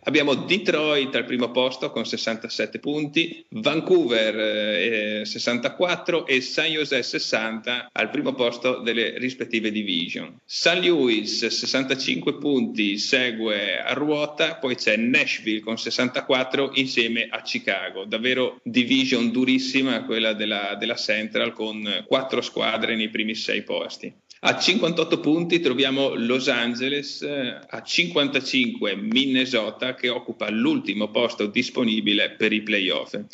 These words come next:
I primi a essere fuori sono quelli di Colorado con cinquantaquattro punti,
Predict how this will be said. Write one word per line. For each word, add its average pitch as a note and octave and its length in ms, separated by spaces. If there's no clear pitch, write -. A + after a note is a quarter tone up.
I C#3+ 100
primi F3 300
a D3+ 80
essere D3+ 260
fuori E3 420
sono B2+ 280
quelli C3 260
di B2+ 160
Colorado B2+ 720
con A2 200
cinquantaquattro A2 840
punti, G#2+ 720